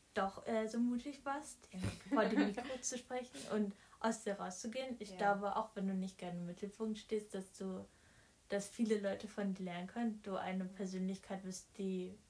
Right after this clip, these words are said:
Speaker 1: jeder mag, wie alle deine Freunde oder
Speaker 2: Ja, danke
Speaker 1: deine
Speaker 2: schön. <laughs>
Speaker 1: Familie. Ähm, und dass du dich gerne in den Mittelpunkt stellen darfst. Und vielleicht ist jetzt der Punkt gekommen, wo du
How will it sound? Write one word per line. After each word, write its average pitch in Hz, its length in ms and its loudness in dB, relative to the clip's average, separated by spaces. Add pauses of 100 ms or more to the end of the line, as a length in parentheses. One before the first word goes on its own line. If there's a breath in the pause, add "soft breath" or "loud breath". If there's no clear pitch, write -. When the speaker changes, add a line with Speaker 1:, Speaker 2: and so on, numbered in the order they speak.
Speaker 1:
jeder 190 260 0 (100)
mag, 170 320 -6
wie 208 160 4
alle 202 240 4
deine 175 240 -2
Freunde 202 560 0 (180)
oder 180 140 -4
Speaker 2:
Ja, 175 140 -6 (280)
danke 185 220 -6
Speaker 1:
deine 180 200 0
Speaker 2:
schön. 214 100 -6
<laughs> 302 160 -2
Speaker 1:
Familie. 214 600 2 (680 loud breath)
Ähm, 196 760 2
und 202 160 0
dass 196 140 -2
du 202 60 -4
dich 190 240 -4
gerne 247 280 2
in 175 140 -6
den 185 160 -2
Mittelpunkt 185 560 -4
stellen 185 460 -2
darfst. 180 500 -6
Und 214 140 -2
vielleicht 214 240 0
ist 208 120 -8
jetzt 214 260 -4
der 208 80 0
Punkt 214 340 2
gekommen, 214 440 0
wo 208 120 0
du 208 340 2